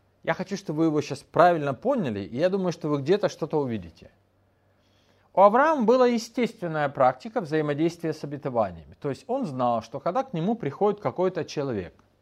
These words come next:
и говорит: "Я обещаю тебе то-то, то-то". Авраам знал, что если тот человек это пообещал,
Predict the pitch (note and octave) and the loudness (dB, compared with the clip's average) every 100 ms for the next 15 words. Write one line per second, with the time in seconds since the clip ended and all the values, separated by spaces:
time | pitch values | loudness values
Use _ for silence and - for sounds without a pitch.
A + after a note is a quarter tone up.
0 | _ _ _ _ - D3+ D3 C3 A2+ D3+ | _ _ _ _ -4 0 2 0 0 2
1 | C#4 G#3+ B2 G#2+ - D#3+ F3 - A#2 D3 | 2 2 -4 -6 -2 0 0 -4 -4 -2
2 | D3 D3+ C3+ A2+ F#2+ - - _ _ _ | -2 -4 -4 -6 -8 -10 -20 _ _ _
3 | _ _ _ _ _ _ _ _ _ _ | _ _ _ _ _ _ _ _ _ _
4 | A2+ G3 D#4 C4+ D#3 D3+ D3 - C3 F#3+ | 2 4 2 0 0 2 2 -2 -6 -6
5 | B3 D#3+ G3 A3 - B2+ A2 F#2+ G2 - | -4 -4 -2 -2 -2 0 0 0 -4 -6
6 | A#3 - D#3 C3 A2+ G#2 - G2 G2 D3 | -6 -4 -2 -2 -2 -4 -8 -8 -8 -8